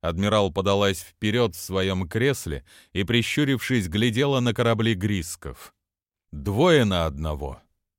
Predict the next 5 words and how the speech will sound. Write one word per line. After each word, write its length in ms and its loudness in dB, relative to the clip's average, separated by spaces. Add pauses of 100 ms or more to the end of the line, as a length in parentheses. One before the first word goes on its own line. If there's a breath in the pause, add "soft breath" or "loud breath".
(180)
Совсем 520 2
как 240 0
братья 680 0 (140)
Ва 480 -2
Ньи. 480 -8